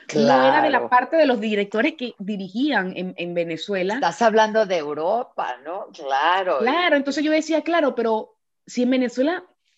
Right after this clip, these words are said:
Speaker 1: yo me sentía así, como que en, que no dirigía mucho, ¿cómo es posible que alguien en Europa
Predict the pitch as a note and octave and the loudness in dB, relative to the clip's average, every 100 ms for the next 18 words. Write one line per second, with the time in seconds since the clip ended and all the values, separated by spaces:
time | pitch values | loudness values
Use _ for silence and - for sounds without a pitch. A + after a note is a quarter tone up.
0 | _ - A#3 C4+ D4 B3 A3 A#3 B3 C4+ | _ -2 2 2 2 -2 0 -2 -2 0
1 | B3 G3+ G3+ G3+ G3 G3+ G3 G3+ G3 F#3+ | 0 0 -4 -4 -2 -2 -2 -4 -4 -6
2 | _ _ _ _ _ _ _ _ _ A3 | _ _ _ _ _ _ _ _ _ -2
3 | G#3 A3+ B3+ A3 A3+ A3+ A#3 A#3+ B3+ B3+ | 0 0 -2 -2 -2 -2 -2 -4 -4 -6
4 | B3+ _ _ _ - G#3+ C4 C4+ D4 D4 | -8 _ _ _ -4 -2 0 -2 -2 -2
5 | C#4 F#3+ A#3+ C4+ G#3 F3+ E3+ F3+ F#3 A3+ | -2 -4 -2 -2 -2 -4 -2 -2 -2 -2
6 | A#3 | -4